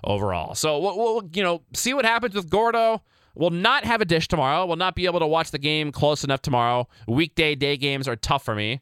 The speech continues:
with my radio show going on at the same time. It's, it's tough for me to completely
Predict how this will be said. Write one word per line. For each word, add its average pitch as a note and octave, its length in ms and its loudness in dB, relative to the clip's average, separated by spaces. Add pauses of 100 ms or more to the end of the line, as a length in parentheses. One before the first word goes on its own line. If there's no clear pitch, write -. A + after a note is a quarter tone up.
(100)
with A#2 120 -4
my A#2+ 100 2
radio A#2+ 340 0
show A#2 180 0
going A2 180 0
on A2 60 2
at G#2+ 80 -2
the F#2+ 80 -6
same G#2 240 -2
time. F#2+ 260 -2
It's, A2 140 -4
it's A2+ 140 -6
tough C#3 200 0
for - 80 -12
me B2 160 -4
to A2+ 80 -4
completely G#2+ 560 -4